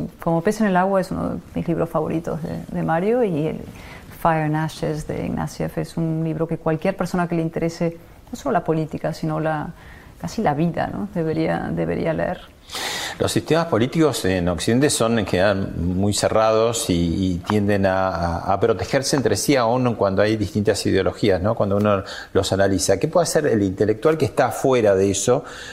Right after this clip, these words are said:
Speaker 2: para bien influir, digamos, sobre el sistema político para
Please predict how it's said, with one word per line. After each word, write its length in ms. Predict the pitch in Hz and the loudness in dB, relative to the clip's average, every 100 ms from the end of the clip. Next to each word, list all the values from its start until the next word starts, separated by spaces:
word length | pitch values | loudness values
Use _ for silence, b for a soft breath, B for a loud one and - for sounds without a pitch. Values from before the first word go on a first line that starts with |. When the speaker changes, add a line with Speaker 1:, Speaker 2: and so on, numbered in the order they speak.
| - | -4
Speaker 2:
para 280 | - 101 104 | 2 4 4
bien 280 | 101 120 131 | 4 4 4
influir, 800 | 127 107 - 107 104 95 90 90 | 4 2 2 4 4 4 2 -2
digamos, 420 | 85 90 90 92 | 2 2 2 -2
sobre 220 | - 85 | 0 2
el 80 | 82 | 2
sistema 400 | - 87 98 101 | -2 -2 0 2
político 540 | 98 92 90 110 110 90 | 2 0 -2 0 0 2
para 540 | 87 85 85 85 - | 2 2 2 -2 -6